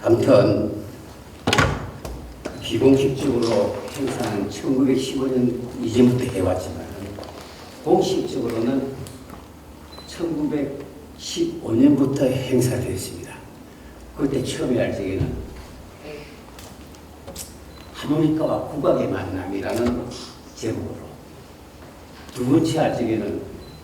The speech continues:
하모니카와 국악의 향연이라는 이름으로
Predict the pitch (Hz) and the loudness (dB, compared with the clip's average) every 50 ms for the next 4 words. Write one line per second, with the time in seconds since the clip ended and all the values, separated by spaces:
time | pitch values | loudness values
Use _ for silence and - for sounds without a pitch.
0 | - - - - - - - - - - - - - 123 123 - 143 151 151 156 | -18 -18 -18 -18 -18 -18 -18 -16 -16 -14 -14 -12 -8 -4 0 2 4 4 4 2
1 | - - - - - - - - - - - - 139 127 123 123 - - - - | 0 -2 -4 -8 -10 -12 -16 -16 -18 -16 -12 -8 -4 0 0 0 0 0 -4 -4
2 | - 147 143 156 147 - - - 131 117 - - - - - 185 190 190 - 175 | -2 2 4 6 6 6 6 4 2 2 2 0 -4 -4 -2 2 2 4 4 4
3 | 156 143 123 - 117 107 104 - - - - - - - - - | 4 6 6 4 4 2 0 0 -2 -2 -4 -4 -6 -6 -8 -10